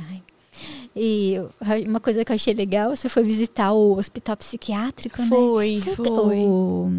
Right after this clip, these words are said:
Speaker 1: como que é aquele, agora deu branco, é Ju-, Juqueri ou não?
Speaker 2: Não, é, ele era o Charcot, aqui de São Paulo.
Speaker 1: Isso.
Speaker 2: Foi, é, é um hospital,
Speaker 1: Hum.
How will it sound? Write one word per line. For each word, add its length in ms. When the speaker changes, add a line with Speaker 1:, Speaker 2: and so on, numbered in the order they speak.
Speaker 1:
como 200
que 160
é 140
aquele, 520
agora 240
deu 140
branco, 420
é 380
Ju-, 320
Juqueri 440
ou 160
não? 420
Speaker 2:
Não, 120
é, 240
ele 420
era 220
o 40
Charcot, 760
aqui 260
de 80
São 160
Paulo. 580
Speaker 1:
Isso. 220
Speaker 2:
Foi, 320
é, 360
é 140
um 60
hospital, 800
Speaker 1:
Hum. 40